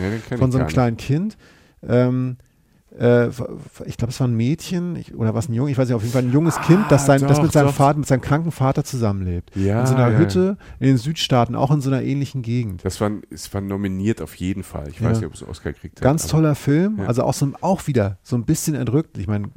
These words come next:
Speaker 2: Ghosts, Geister und so heißt ja auch schon Go-, äh, schon Beasts of the Southern Wild, schon Beasts of the Southern
Speaker 1: Mhm.
Speaker 2: Wild, Entschuldigung. Aber es halt geht so Richtung Fabel und so. Also es hat, es hat auch irgendwas für Realität Entrücktes.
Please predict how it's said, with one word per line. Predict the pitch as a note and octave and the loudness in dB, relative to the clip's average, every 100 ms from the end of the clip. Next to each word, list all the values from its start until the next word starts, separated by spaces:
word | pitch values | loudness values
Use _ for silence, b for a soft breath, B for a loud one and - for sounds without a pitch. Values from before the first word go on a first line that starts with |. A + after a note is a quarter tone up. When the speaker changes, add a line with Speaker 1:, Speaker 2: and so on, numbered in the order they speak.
| - | -4
Speaker 2:
Ghosts, | A#2 B2 - - | 0 0 -2 0
Geister | A2+ B2+ - B2 | 2 2 2 -4
und | A#2+ | -2
so | A#2 | 0
heißt | A#2 - | 0 -2
ja | A#2+ | -4
auch | |
schon | A#2+ A2 | -6 -6
Go-, | A2+ - | -8 -8
äh, | - - - A#2+ A2+ | -10 -12 -10 -8 -8
schon | A2 B2+ A2 | -2 -2 -2
Beasts | C#3 - | -4 -4
of | - - | -8 -8
the | |
Southern | - G2+ F#2+ F#2+ | -6 -4 -4 -6
Wild, | F#2+ F#2+ | -6 -6
schon | G#2 F#2+ | -8 -8
Beasts | G2+ A#2 - | -6 -8 -8
of | F#2+ | -12
the | A2+ | -12
Southern | - G2+ | -10 -6
Speaker 1:
Mhm. | |
Speaker 2:
Wild, | - | -6
Entschuldigung. | A#2+ - G#2+ G2 B B - | -8 -6 -6 -6 B B -2
Aber | A2+ | 0
es | A2 | 2
halt | A#2 A2+ B B | 2 2 B B
geht | - C3+ | -6 -2
so | C#3+ | 0
Richtung | C3 C3 A2 | 0 -2 -4
Fabel | - B2 C#3 B2 G2+ | -4 -2 -2 -2 -4
und | G2 | -6
so. | G2 G2 | -8 -6
Also | G2+ | -6
es | G2+ | -2
hat, | C3 | -4
es | B2 B2+ | -4 -6
hat | - | 0
auch | C3+ C#3+ | 0 0
irgendwas | C3+ B2+ - | -2 -2 0
für | B2+ A#2 | 0 2
Realität | B2 A#2 C3 | 0 -2 -4
Entrücktes. | B2+ A#2 B2+ - | -4 -4 -6 -6